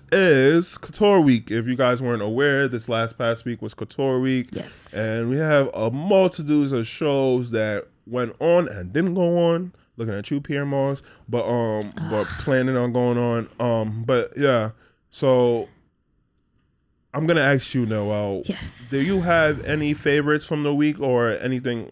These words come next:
Speaker 1: What, what do you wanna talk about in terms of, like, what was
Speaker 2: I
Speaker 1: your thing
Speaker 2: have
Speaker 1: that
Speaker 2: any
Speaker 1: caught your eye?
Speaker 2: favorites? Okay, so, uh, Schiaparelli,
Speaker 1: Mm-hmm.
Speaker 2: um, has just been, they have been on a streak,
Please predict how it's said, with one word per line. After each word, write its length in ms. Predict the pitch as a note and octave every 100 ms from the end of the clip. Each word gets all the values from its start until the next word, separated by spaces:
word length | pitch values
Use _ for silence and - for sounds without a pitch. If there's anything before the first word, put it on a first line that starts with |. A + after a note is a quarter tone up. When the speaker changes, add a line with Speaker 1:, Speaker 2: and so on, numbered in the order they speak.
| -
Speaker 1:
What, 340 | B2 C3 C#2+
what 220 | B2+ D#3
do 80 | D3
you 80 | B2+
wanna 140 | A2+
talk 180 | - A2
about 200 | G#2+ G#2
in 60 | G2+
terms 240 | A2 G#2
of, 60 | G2
like, 160 | G2+
what 140 | A2+ C3+
was 100 | F#3+
Speaker 2:
I 40 |
Speaker 1:
your 80 | A#3+
thing 80 | C4
Speaker 2:
have 100 | C4+
Speaker 1:
that 80 | B3
Speaker 2:
any 80 | A#3+
Speaker 1:
caught 160 | G#3+
your 80 | G#3+
eye? 260 | F3+ F#3 -
Speaker 2:
favorites? 500 | F#3 F3+ E3+ D3 - -
Okay, 400 | F3+ E3 - F3+
so, 760 | - E3 E3 E3 E3 E3 D3 - - - - -
uh, 600 | F3 E3+ E3 D#3 D#3 C3 -
Schiaparelli, 920 | - - E3 - F#3 D3+ D3 D#3+ G#3+ -
Speaker 1:
Mm-hmm. 800 | B2 A2 F#2+ F#2 - _ _ D#3
Speaker 2:
um, 540 | D3+ D3 C#3+ F3 - -
has 340 | - F3+ F3+
just 300 | - E3+ -
been, 640 | - D3+ D3+ D3 C#3+ D3 D3 _ _ _ _ _ _ _ -
they 100 | G#3
have 160 | D4+
been 140 | F#3+ D#3+
on 160 | C3+
a 20 |
streak, 500 | - - F#2 - -